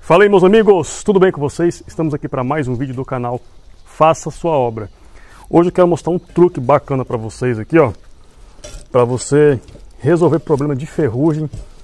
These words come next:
principalmente aí nos vergalhões na obra. Então hoje, meus amigos, hoje eu vou mostrar pra você um truque bem bacana aqui, ó, pra você que tem problemas com ferrugem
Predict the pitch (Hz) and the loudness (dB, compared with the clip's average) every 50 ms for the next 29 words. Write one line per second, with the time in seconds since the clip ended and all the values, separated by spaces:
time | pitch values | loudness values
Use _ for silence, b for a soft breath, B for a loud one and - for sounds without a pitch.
0 | B B - - 165 202 196 - - 180 156 143 151 160 156 - 147 147 151 151 | B B -4 -2 0 0 0 0 -2 -2 0 0 0 -2 -2 -4 -4 -4 -4 -4
1 | 135 113 107 110 135 147 156 151 156 143 131 131 139 151 139 123 147 160 147 139 | -4 -4 -4 -4 -4 -2 -2 0 0 0 0 -2 -2 -4 -4 -4 -4 -2 0 0
2 | 135 127 113 113 104 92 - _ b b b b b b b b b - 135 - | 0 0 -2 -4 -8 -10 -12 _ b b b b b b b b b -10 -2 2
3 | - 202 226 214 185 214 185 165 180 170 160 139 120 131 156 175 170 175 180 175 | 4 4 4 4 4 4 4 4 4 4 4 2 2 2 2 2 2 2 0 0
4 | 147 - 160 - 143 131 131 - - - 160 170 156 - - 147 156 - 156 123 | -2 -2 -2 -2 -2 -2 -2 -4 -4 -2 -2 -2 -2 -2 -2 -2 -2 -2 -2 -2
5 | 131 151 143 127 123 117 - - 123 117 117 110 - 165 160 135 107 b b b | -2 0 2 0 0 0 -2 -4 -4 -4 -4 -4 0 0 0 0 0 b b b
6 | b b b b b b b b - - 135 127 123 120 - - - 156 147 - | b b b b b b b b -4 -2 -2 0 -2 -4 -4 0 0 0 0 0
7 | - 139 - - 147 139 - - 165 139 120 135 156 165 170 165 - - - - | -2 -6 -4 -2 -4 -2 0 0 0 0 0 0 -2 0 -2 -2 -4 -6 -12 -8
8 | - 147 143 135 110 - - - - - - 147 131 110 131 165 180 160 160 170 | -4 -4 -2 -2 -4 -6 -12 -18 -20 -6 -4 -2 -2 0 0 0 0 0 -2 -2
9 | 175 | -4